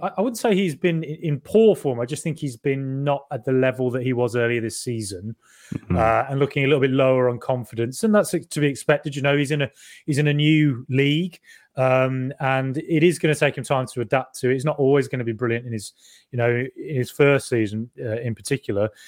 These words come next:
Speaker 1: Um, but he's had great moments with us this season, but he has had a bit of a lull recently. And, uh, he has just felt a little bit like he needs a goal, um, and, um,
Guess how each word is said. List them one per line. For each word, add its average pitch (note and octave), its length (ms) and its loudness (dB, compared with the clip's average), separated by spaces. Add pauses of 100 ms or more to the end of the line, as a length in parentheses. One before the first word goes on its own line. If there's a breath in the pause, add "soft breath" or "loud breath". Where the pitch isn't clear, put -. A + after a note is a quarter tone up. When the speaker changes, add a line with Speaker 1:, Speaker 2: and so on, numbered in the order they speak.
(220 soft breath)
Speaker 1:
Um, B2+ 200 2
but C#3 100 -2
he's C#3+ 100 0
had E3 160 4
great C#3+ 200 2
moments B2+ 280 -2
with A2+ 100 -2
us G#2+ 120 -4
this A2 120 -10
season, G#2+ 320 -4
but G#2 100 -8
he A2+ 100 0
has A#2 360 -2
had A2+ 160 -2
a - 40 -8
bit C3 120 0
of A2 100 -4
a A2+ 40 2
lull A2 240 2
recently. A2 380 -2 (360 loud breath)
And, C#3 240 0
uh, C#3+ 120 6
he D3+ 100 4
has D3+ 240 4
just C3+ 140 -8
felt C3+ 160 2
a - 20 4
little C3 100 4
bit B2 140 0
like B2 140 0
he A#2+ 60 -8
needs A#2+ 220 -2
a A2+ 60 -6
goal, A2 500 2 (340 soft breath)
um, A#2 640 0
and, A#2 300 -2
um, A2+ 200 0